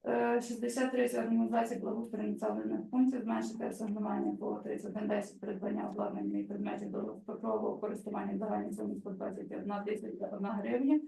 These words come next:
для збільшення асигнування, е, по двадцять два десять, відповідно для сплати П Д Ф та військового збору при закупівлі спецтехніки.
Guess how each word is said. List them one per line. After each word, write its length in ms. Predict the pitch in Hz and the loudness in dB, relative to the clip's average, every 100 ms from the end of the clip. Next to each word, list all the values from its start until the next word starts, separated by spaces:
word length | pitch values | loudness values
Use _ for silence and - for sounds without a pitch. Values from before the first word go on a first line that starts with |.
| - _ _ | -6 _ _
для 180 | 214 214 | 0 2
збільшення 460 | 202 240 233 214 208 | 2 -2 -2 -2 -2
асигнування, 760 | 202 214 214 226 247 254 262 - _ _ _ _ _ _ _ 226 | -2 -4 0 4 6 6 6 0 _ _ _ _ _ _ _ 2
е, 300 | 226 214 202 | 2 2 2
по 60 | 208 | 2
двадцять 340 | 208 - 196 | 2 0 0
два 220 | 202 196 | 2 2
десять, 560 | 202 240 254 277 277 - _ - | 4 4 4 0 -2 -4 _ -10
відповідно 480 | 208 214 233 233 196 | -6 0 2 2 0
для 180 | 202 | 0
сплати 400 | 202 226 208 190 | -2 0 0 0
П 100 | 202 | -2
Д 80 | 196 | -2
Ф 80 | - | -2
та 260 | 233 233 202 | -4 -2 -2
військового 400 | 196 - 202 196 | -2 -2 -2 -2
збору 380 | 196 226 247 | -2 0 0
при 340 | - 214 220 - - _ _ _ | 0 -4 -4 -4 -12 _ _ _
закупівлі 540 | 214 214 - 233 226 214 | -6 -4 0 2 2 0
спецтехніки. 840 | - 214 - - - - - | 0 -2 -2 -2 0 -2 -6